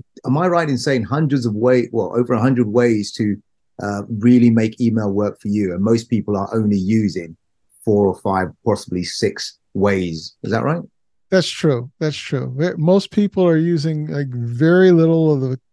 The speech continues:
Speaker 2: the, the potential of email. And you, uh, there's actually over a hundred fifty-two different ways to profit from email. And what we do is we look at what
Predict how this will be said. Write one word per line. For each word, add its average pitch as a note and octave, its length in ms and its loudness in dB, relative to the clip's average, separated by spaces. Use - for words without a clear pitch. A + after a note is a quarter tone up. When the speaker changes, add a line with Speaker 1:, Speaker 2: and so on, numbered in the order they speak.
Speaker 2:
the, C3 220 -4
the C3 140 -8
potential C#3+ 720 0
of A#2+ 120 -2
email. B2+ 560 -2
And C#3+ 520 2
you, F3+ 720 -2
uh, D3+ 200 -4
there's D3 220 0
actually D#3 320 0
over D3+ 260 0
a - 20 2
hundred C#3 300 0
fifty-two D#3+ 720 0
different C#3+ 320 -2
ways B2 500 -2
to C#3+ 80 -2
profit C3 400 -2
from C3 200 -6
email. B2+ 540 -4
And D#3 200 2
what B3 180 4
we F#3+ 120 4
do B3 160 2
is C3+ 140 4
we C#3 100 4
look A#3+ 300 0
at F#3 120 0
what F3+ 340 0